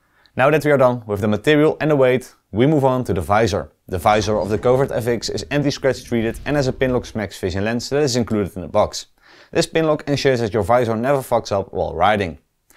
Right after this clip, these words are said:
In addition, a free dark smoke visor is included in the box, which is a big plus. If we add this up, the Covert F X does four stars for the visor. We're going to compare it again with its competitors, and as you can see, the helmet scores very well on this part. It stands out far above the rest.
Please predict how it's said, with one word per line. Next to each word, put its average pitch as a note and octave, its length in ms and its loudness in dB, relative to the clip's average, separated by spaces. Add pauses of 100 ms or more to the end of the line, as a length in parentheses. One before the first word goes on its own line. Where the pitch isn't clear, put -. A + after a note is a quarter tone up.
(240)
In G2+ 120 2
addition, G2+ 580 2
a G#2+ 80 -2
free C3 260 0
dark B2 220 0
smoke B2 260 -2
visor G#2 300 -2
is B2+ 160 -2
included A#2+ 480 0
in C#3+ 100 -4
the C#3 80 0
box, A#2+ 260 0
which A#2+ 200 -4
is G#2+ 100 -6
a G#2+ 40 2
big F#2+ 280 -2
plus. A2+ 360 -2 (600)
If C3 140 0
we D#3 100 2
add D#3 80 6
this D3 160 4
up, C3+ 240 2
the G#2 80 -4
Covert C#3 300 4
F B2+ 160 0
X B2+ 180 0
does A2 180 -2
four C3+ 240 2
stars G2 240 -4
for - 120 -10
the D#2+ 80 -6
visor. F#2 440 0 (720)
We're C3+ 140 2
going D#3+ 200 4
to E3+ 100 2
compare C3+ 360 4
it C3 120 -2 (100)
again C3 460 2
with G#2+ 180 0
its - 140 -4
competitors, B2+ 640 0
and - 120 -6
as C#3 200 -2
you E3 60 4
can D#3+ 120 2
see, C#3 200 2
the A#2+ 100 0
helmet B2 260 -2
scores G#2+ 380 -4
very A2+ 420 0
well A2 320 2
on G2 140 -2
this F#2 160 -4
part. C#2+ 320 -6 (120)
It G#2+ 140 -2
stands A2+ 220 -2
out G2+ 180 0
far D#3+ 420 4
above G#2 280 0
the E2+ 100 -4
rest. - 380 -4